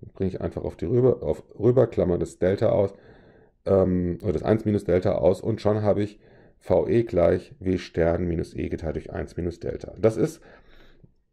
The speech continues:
im Prinzip unsere Summenformel, die wir grad, die wir na-, gerade nochmal bewiesen haben. Wenn man nämlich in jeder Runde W Stern minus E bekommt, dann ist die unendliche Auszahlung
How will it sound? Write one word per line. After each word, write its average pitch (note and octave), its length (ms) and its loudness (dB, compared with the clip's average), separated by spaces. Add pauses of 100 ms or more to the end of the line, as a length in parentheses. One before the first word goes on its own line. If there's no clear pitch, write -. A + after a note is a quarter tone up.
(380)
im - 80 -8
Prinzip B2 480 0
unsere A2+ 300 0
Summenformel, F#2+ 720 2
die F#2 180 -4
wir F2 140 0
grad, - 400 -6
die F2 140 -2
wir F2+ 80 -2
na-, E2+ 140 -2
gerade E2+ 340 0
nochmal E2+ 300 0
bewiesen F#2 460 -2
haben. E2+ 360 0 (340)
Wenn G2+ 120 4
man A2+ 120 4
nämlich G#2+ 200 0
in G2+ 140 -4
jeder C3 220 -2
Runde A2+ 360 -4
W G2+ 120 -4
Stern G#2 320 -2
minus F#2+ 280 -2
E C3 140 0
bekommt, G2+ 480 -4 (300)
dann F2+ 160 0
ist B2 220 -2
die G2+ 60 -4
unendliche D#2+ 520 -2
Auszahlung D#2 680 0